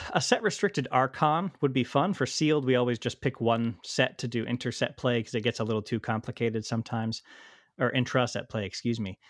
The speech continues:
But the, yeah, for Archon, we do just allow anything to come.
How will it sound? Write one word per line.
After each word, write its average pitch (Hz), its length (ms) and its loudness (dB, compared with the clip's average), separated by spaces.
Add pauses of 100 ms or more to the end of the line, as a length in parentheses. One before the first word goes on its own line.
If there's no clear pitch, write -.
(500)
But 117 540 0 (640)
the, 113 800 0 (760)
yeah, 143 280 4
for 143 220 0
Archon, 170 560 2
we 143 120 2
do 160 160 2
just 151 200 0
allow 127 280 4
anything 135 500 2
to 123 100 -4
come. 143 460 0